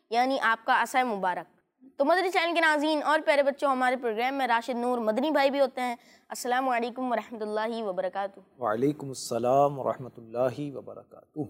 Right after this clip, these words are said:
Speaker 1: کیسے آپ راشد بھائی؟
Speaker 2: الحمدللہ رب العالمین علی کل حال۔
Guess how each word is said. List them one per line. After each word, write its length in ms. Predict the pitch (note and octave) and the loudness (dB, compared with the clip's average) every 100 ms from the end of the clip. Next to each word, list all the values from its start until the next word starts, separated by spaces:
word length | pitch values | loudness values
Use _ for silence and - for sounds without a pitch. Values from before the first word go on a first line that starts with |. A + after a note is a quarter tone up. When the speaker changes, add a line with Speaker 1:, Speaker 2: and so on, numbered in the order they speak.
| - | -4
Speaker 1:
کیسے 220 | A3 A3 C#4 | -2 2 2
آپ 120 | B3 | 4
راشد 160 | G#3+ | 2
بھائی؟ 200 | G#3 G#3 A#3+ _ | 0 -4 -8 _
Speaker 2:
الحمدللہ 600 | A2 - C#3+ A#2 G2 G2+ | -20 -16 -16 -16 -18 -6
رب 380 | A#2 A#2+ A2+ G#2+ | -4 -4 -6 -14
العالمین 640 | G2+ F#2+ G2 A#2 C3 D#3 F#3+ - | -14 -14 -16 -16 -14 -14 -14 -10
علی 100 | G#2 F#2+ | -8 -6
کل 200 | - G#2+ - - | -8 -16 -8 0
حال۔ 140 | A#2+ | 0